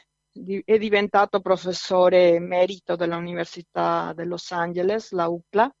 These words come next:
e alla Università di San Martín. Quindi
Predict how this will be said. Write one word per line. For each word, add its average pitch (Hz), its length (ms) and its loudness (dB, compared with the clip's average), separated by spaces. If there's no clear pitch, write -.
e 208 560 4
alla 190 240 2
Università 196 560 0
di 196 80 -2
San 185 240 -8
Martín. 170 640 -6
Quindi 196 680 -4